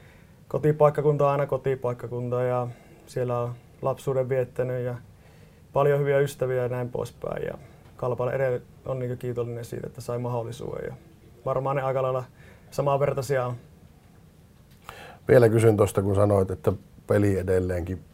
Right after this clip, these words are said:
Speaker 2: maistus ja se on niinku ajatus myöskin ensi kauden osalta. Jos nyt jostain syystä käy niin, että Jyppi ei sopimusta tarjoa, niin mitäs sitten?
Speaker 1: No joo,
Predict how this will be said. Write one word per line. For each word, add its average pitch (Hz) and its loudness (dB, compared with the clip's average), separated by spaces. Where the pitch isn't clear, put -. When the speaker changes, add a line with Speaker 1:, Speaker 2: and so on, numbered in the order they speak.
Speaker 2:
maistus 101 2
ja 92 -2
se 92 -2
on 87 -2
niinku 87 -8
ajatus 95 2
myöskin 92 -2
ensi 92 -6
kauden 85 -6
osalta. 90 -4
Jos 160 10
nyt 139 4
jostain 110 8
syystä 92 0
käy 95 4
niin, 101 4
että - -4
Jyppi 101 0
ei 92 4
sopimusta 92 0
tarjoa, 80 2
niin 82 -8
mitäs 90 -6
sitten? - -10
Speaker 1:
No 165 2
joo, 143 6